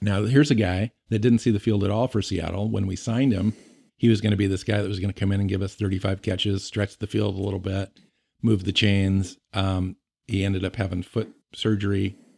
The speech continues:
was out on I R. Um, the team said that they would like to have him back. I would imagine that there's some sort of reciprocal situation there because,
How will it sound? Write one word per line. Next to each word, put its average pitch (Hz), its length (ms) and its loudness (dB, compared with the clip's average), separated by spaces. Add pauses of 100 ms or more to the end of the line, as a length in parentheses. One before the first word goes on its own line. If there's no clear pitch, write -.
(160)
was 95 200 -4
out 95 200 0
on 92 140 -4
I 95 240 -4
R. 101 400 0 (560)
Um, 95 400 0
the 95 80 -2
team 113 300 4
said 104 340 -2
that 95 200 -8
they 98 140 -2
would 95 240 -4
like 95 220 -6
to 98 100 -6
have 98 240 -4
him 95 200 -6
back. 95 420 -8 (160)
I 107 80 -2
would 107 160 0
imagine 98 680 0
that 90 220 -6
there's 95 240 -4
some 101 180 -2
sort 98 240 -4
of 92 160 -8
reciprocal 95 580 -8
situation 98 680 -8
there 104 180 -2
because, 90 500 -6